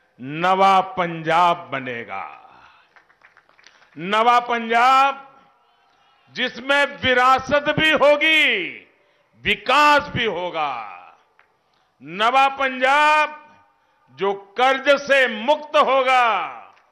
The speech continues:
अवसरों से युक्त होगा। नवा पंजाब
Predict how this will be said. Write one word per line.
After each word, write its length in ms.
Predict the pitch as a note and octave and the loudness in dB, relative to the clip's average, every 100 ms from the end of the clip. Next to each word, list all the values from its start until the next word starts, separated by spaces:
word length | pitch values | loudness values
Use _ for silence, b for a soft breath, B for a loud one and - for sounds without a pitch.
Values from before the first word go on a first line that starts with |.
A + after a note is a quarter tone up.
| _ _ _ _ - | _ _ _ _ 0
अवसरों 680 | A#3+ C4 B3+ B3+ A#3+ A#3 A3+ | 2 2 0 2 2 2 2
से 200 | A#3 G#3+ | 2 2
युक्त 600 | F#3+ E3 C#4 C#4 - B3+ | 0 -2 -2 -2 -6 -4
होगा। 800 | F3+ G3 F3 D#3 B2+ G#2+ E2+ D#2 F#2 - _ _ - - _ - - - - _ | -2 -4 -4 -6 -6 -10 -16 -20 -20 -20 _ _ -20 -20 _ -20 -20 -20 -20 _
नवा 380 | C#3 F#3 A3 A3+ | -6 -2 0 0
पंजाब 960 | A3+ A3 G#3 A#3 C4+ C#4+ C#4+ C#4 - | -2 -6 -2 2 4 4 2 -2 -10